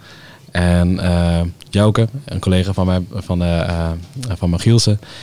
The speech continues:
dus zij hadden een vacature voor tekstschrijver. Nou, hij had mij benaderd en voor mij was het, eh, was dat een hele mooie kans om mezelf daarin, eh, te ontwikkelen. Het was ook van, eh,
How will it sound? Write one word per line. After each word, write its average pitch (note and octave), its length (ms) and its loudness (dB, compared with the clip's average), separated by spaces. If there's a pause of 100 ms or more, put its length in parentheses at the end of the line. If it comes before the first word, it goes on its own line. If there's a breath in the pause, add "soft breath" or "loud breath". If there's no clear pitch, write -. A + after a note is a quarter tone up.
(260 loud breath)
dus G2+ 200 0
zij G2+ 100 4
hadden G2 180 2
een F2+ 60 -2
vacature G2+ 460 2
voor E2+ 380 -4 (100)
tekstschrijver. E2 560 -2 (240)
Nou, - 140 -10 (220)
hij F2+ 160 -2
had F2 120 0
mij F#2 140 2
benaderd G2+ 500 2
en F2 380 -2 (120)
voor - 160 -4
mij G2+ 160 4
was F#2 180 0
het, F2+ 160 -6
eh, E2+ 120 0 (280)
was F2+ 180 -4
dat G2 160 -2
een G2+ 80 4
hele G#2 180 4
mooie F2+ 180 2
kans F2 240 -2
om F#2 60 -2
mezelf F2 280 0
daarin, E2+ 360 0
eh, E2+ 120 0
te E2+ 140 -6
ontwikkelen. F#2 420 0
Het E2 100 -8
was F#2+ 120 0
ook F#2 120 0
van, G2 160 0
eh, F2+ 60 2